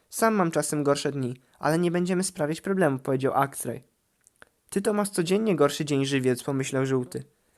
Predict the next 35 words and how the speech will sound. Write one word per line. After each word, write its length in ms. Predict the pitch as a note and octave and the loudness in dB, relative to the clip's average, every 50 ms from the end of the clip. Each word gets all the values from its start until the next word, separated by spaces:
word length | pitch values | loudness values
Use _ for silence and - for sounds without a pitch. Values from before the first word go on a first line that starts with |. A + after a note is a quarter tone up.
| _ _ _ _ _ - - - - - | _ _ _ _ _ -20 -20 -10 -4 -2
"X-Ray 380 | D3 D3 - - - G3 G#3 | -2 0 0 -2 -2 -2 -2
to 100 | G3+ F#3+ | -2 -2
mój 160 | E3+ E3 E3+ E3+ | -2 -2 -2 -4
przyjaciel 460 | - - - D#3+ D3+ - D#3+ D#3+ D#3 | -6 -4 -4 -2 -2 0 0 0 2
wielu 240 | D3+ D#3 E3 G3+ G#3 | 2 0 0 2 2
lat. 320 | E3+ C3 A#2 A#2 - - _ _ _ _ - | 2 2 0 -2 -6 -14 _ _ _ _ -6
Można 280 | G3+ A#3 B3 A#3+ A3+ | -4 -4 -2 0 0
mu 140 | A3+ G#3 F#3+ | 2 2 2
zaufać", 440 | F3+ F#3 F3 F3 - - B2+ B2+ - | 2 2 0 0 0 0 -2 -2 -4
powiedział 340 | - C3+ C3+ C3 C#3 C3 C3 | -4 -2 -2 0 0 -2 -2
Michał. 340 | B2+ A#2+ A#2+ - B2 A#2 B2+ - _ _ _ _ _ - - - _ _ _ _ _ _ _ _ - | -2 -4 -6 -6 -8 -10 -10 -14 _ _ _ _ _ -20 -20 -20 _ _ _ _ _ _ _ _ -2
Ojciec 360 | - D#4 - D4 A#3 - - | -2 -2 0 -2 -4 -2 -2
Michała 460 | E3 - - C3+ C#3 D#3 F3+ F#3+ F#3+ - _ _ _ | -4 -2 0 2 4 4 4 2 -2 -6 _ _ _
nie 240 | - F4 D#4 B3+ E3 | -8 -2 0 2 4
był 120 | D3 D3 C#3+ | 4 4 2
entuzjastycznie 680 | C#3 C3 - D3 C#3 C#3 C3+ C3+ - C3+ B2+ - C#3 | 2 0 -4 -4 -2 -2 -2 -2 -4 -6 -6 -4 -4
nastawiony 480 | C3 B2+ B2+ - D3 C3 C3 C3 C3 B2 | -4 -4 -4 -4 -4 -2 -2 -2 -2 -2
co 140 | - C#3+ C3+ | -4 -2 0
do 140 | C3+ B2+ | 2 2
X-Raya 480 | B2 B2 - - - C#3 D3+ F3 F3 - | 0 0 -2 -4 0 2 2 2 2 2
i 40 | D#3+ | 2
jego 220 | D3+ C#3 D3 C#3+ | 2 2 2 0
grupy. 400 | C#3 C#3+ B2+ A#2 - - A#2 A2+ - _ _ _ _ - - - - - - - _ _ - | 0 0 0 -2 -2 -6 -10 -14 -14 _ _ _ _ -20 -20 -20 -20 -20 -20 -20 _ _ 0
Jednak 300 | D#3 D#3 D#3+ D#3 D3+ D3 | 2 4 4 4 4 2
wiedział, 280 | D#3+ F3 - E4 C#4+ | 2 0 0 0 -2
że 100 | A#3 G3+ | -2 -2
Michałowi 360 | F#3 F#3 F#3 - F#3+ F3+ F#3 | -2 -2 -2 -2 -2 -2 -2
zależy 340 | F3+ F#3 E3 D#3 D3+ D3+ D#3+ | -2 -2 0 0 0 0 0
na 140 | D#3 C#3+ B2+ | 0 0 0
tym, 220 | - - F#3+ F#3 | -2 -2 -4 0
by 80 | D#3+ D#3 | 0 0
X-Ray 300 | D3 D3+ - - D3+ C#3+ | 0 0 -2 -4 -6 -4
do 80 | D3 D3+ | -2 -2
nich 200 | D3+ D3 D3+ C#3+ | -2 -4 -4 -2
dołączył. 540 | C#3 C#3 C3 A#2+ A2 A2+ - - - - | -2 0 0 -2 -4 -6 -10 -12 -14 -16